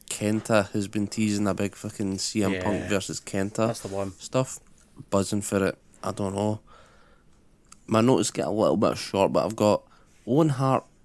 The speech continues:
Speaker 1: tournament final is happening at Double or Nothing. Did I hear that, or is that me lying? I think they said the tournament begins officially on May the eleventh, so the opening brackets are May the eleventh. Possibly the finals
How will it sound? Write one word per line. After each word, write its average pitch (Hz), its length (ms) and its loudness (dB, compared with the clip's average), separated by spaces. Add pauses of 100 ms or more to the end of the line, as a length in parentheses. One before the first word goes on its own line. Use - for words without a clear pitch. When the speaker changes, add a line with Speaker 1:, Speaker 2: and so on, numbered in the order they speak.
(640)
Speaker 1:
tournament 120 440 2
final 117 480 2
is 101 160 -2
happening 110 540 0
at 104 280 -2
Double 104 280 0
or 98 80 2
Nothing. 110 460 0 (400)
Did 117 140 2
I 123 80 2
hear 127 260 -2
that, 131 200 2
or 104 40 2
is 101 160 -2
that 98 280 2 (300)
me 104 140 0
lying? 95 440 2 (580)
I - 40 -20
think 127 160 0
they 107 60 0
said 127 340 -2
the 117 200 2 (160)
tournament 113 580 2 (420)
begins 117 680 2 (160)
officially 107 800 -2
on 104 280 2
May 101 100 2
the 95 140 2
eleventh, 95 460 0
so 107 140 -2
the 101 100 2
opening 101 340 2
brackets 95 460 -2
are 92 80 -4
May 95 180 0
the 92 100 0
eleventh. 95 560 -2 (420)
Possibly 98 480 0
the 90 100 -2
finals 98 520 0